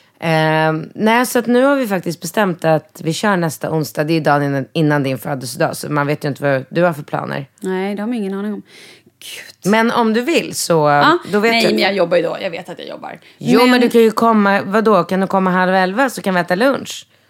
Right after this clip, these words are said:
Speaker 2: Ja, men kanske. Ja.
Speaker 1: Ja.
Speaker 2: Det beror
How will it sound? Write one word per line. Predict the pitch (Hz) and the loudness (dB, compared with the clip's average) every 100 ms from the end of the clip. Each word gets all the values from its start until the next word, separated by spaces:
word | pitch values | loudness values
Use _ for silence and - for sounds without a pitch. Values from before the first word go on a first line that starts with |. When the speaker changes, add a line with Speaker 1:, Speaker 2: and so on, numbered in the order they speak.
| _ _ | _ _
Speaker 2:
Ja, | - 302 | 2 4
men | 214 214 | 4 2
kanske. | 226 190 170 440 466 | 2 2 2 2 0
Ja. | 214 - - 208 151 165 | 0 -4 2 4 4 0
Speaker 1:
Ja. | 254 - _ | -4 -10 _
Speaker 2:
Det | 233 269 | -2 0
beror | 359 | 2